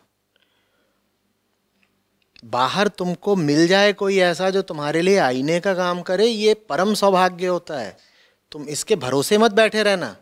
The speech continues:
परम सौभाग्य सब पर नहीं बरसता और रोज़-रोज़ नहीं बरसता। तुम अगर यही शर्त रख कर बैठे हो कि बाहर कोई मिलेगा आईने जैसा,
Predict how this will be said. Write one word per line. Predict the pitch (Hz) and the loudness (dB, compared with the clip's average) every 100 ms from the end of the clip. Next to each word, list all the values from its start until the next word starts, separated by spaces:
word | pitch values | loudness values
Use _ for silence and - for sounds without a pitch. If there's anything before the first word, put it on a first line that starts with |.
| _ _ _ _ _ _ _ _ _ _ - | _ _ _ _ _ _ _ _ _ _ -10
परम | 135 180 | -4 -2
सौभाग्य | - 175 156 151 190 196 208 | 0 0 2 2 0 0 -4
सब | - - - | -4 -6 -2
पर | 208 | -2
नहीं | 208 220 | 2 2
बरसता | 202 202 - 233 | 2 0 -2 2
और | 226 | 2
रोज़-रोज़ | 185 185 196 208 208 | 2 0 2 2 2
नहीं | 208 202 | 0 0
बरसता। | 190 160 - 131 95 _ _ _ _ _ _ _ _ _ _ _ _ _ _ - | 0 -2 -6 -10 -10 _ _ _ _ _ _ _ _ _ _ _ _ _ _ -6
तुम | 185 202 | -2 2
अगर | 190 208 226 - - _ _ _ _ _ _ _ _ | 4 4 4 0 -12 _ _ _ _ _ _ _ _
यही | 139 156 190 247 | -6 -2 2 4
शर्त | - 214 220 | 4 4 2
रख | 233 220 | 0 0
कर | - 214 | 0 0
बैठे | 202 196 208 | 0 0 0
हो | 214 | 0
कि | 214 | 0
बाहर | 214 147 151 160 196 233 | -2 2 4 4 2 0
कोई | 233 233 | 0 -2
मिलेगा | 220 202 208 220 220 | 0 0 2 4 4
आईने | 208 208 214 214 | 4 0 -2 0
जैसा, | 202 190 190 143 101 | 0 0 -2 -4 -4